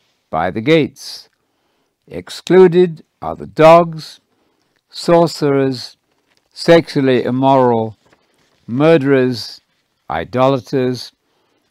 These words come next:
and everyone who loves and practices lying.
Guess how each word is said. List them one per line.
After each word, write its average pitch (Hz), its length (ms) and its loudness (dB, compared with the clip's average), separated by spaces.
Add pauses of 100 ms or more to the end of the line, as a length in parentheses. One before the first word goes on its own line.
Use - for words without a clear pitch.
(120)
and 120 220 -8 (100)
everyone 131 680 2
who 123 180 -8
loves 107 720 -4 (880)
and 113 240 -8
practices 104 680 -6
lying. 98 680 -6